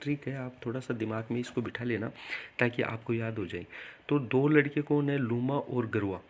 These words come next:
अब देखो, मैंने ट्रिक बनाई है, लूमा और गरुआ दीवार कूदकर गोरी, गोरी के मज़े ले रहे हैं।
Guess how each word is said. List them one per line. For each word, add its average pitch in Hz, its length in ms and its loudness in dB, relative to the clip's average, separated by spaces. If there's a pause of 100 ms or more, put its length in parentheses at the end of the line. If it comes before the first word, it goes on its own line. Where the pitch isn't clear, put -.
(340)
अब 131 100 -2
देखो, 151 240 2
मैंने 143 220 4
ट्रिक 139 240 0
बनाई 113 260 -4
है, 127 200 -6 (360)
लूमा 147 580 2 (200)
और 131 360 -2
गरुआ 120 400 0 (340)
दीवार 131 600 2
कूदकर 127 720 0
गोरी, 127 580 2 (1600)
गोरी 127 440 2
के 135 300 -2 (420)
मज़े 120 520 6
ले 123 220 6
रहे 95 220 0
हैं। 82 180 -10